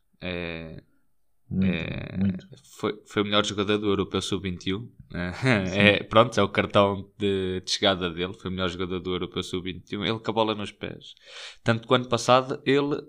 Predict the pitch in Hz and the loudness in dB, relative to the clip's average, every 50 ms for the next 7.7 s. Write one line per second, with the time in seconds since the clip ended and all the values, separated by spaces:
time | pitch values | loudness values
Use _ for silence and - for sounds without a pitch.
0 | - - 139 143 143 143 143 - - - 117 - - 113 113 110 110 - 113 107 | -6 -4 -2 -2 0 0 -2 -2 -2 -4 -4 -4 0 2 2 2 2 2 -2 -2
1 | 107 110 104 107 110 113 110 107 110 101 113 117 123 - - 131 - 139 135 - | -2 -2 -4 -4 -4 -4 -4 -4 -2 0 2 2 2 0 -2 -2 2 2 2 2
2 | 160 160 - 139 131 - - - _ _ _ _ _ _ _ _ _ _ _ _ | 2 -4 -4 -6 -8 -8 -12 -20 _ _ _ _ _ _ _ _ _ _ _ _
3 | _ _ _ _ _ _ _ _ - - - - - - - - _ _ _ _ | _ _ _ _ _ _ _ _ -6 0 2 2 2 2 -2 -10 _ _ _ _
4 | _ _ _ _ _ _ _ - - 139 139 110 98 98 - - - - 98 92 | _ _ _ _ _ _ _ -2 4 6 8 8 8 6 4 2 -4 0 2 2
5 | 92 95 - 101 92 92 92 92 92 92 92 90 87 82 - 92 92 90 90 90 | 2 2 2 2 4 4 4 4 4 4 2 2 0 -2 -2 -2 0 0 0 0
6 | - 92 90 90 - - - 98 90 - - - - 90 92 90 - 85 87 90 | 0 2 2 0 0 -4 -4 -4 -4 -6 -4 -2 0 2 2 2 2 -2 -2 -2
7 | 90 92 92 90 - 90 85 90 87 87 87 87 92 | -2 -2 -4 -4 -4 -4 -4 -4 -6 -6 -6 -8 -10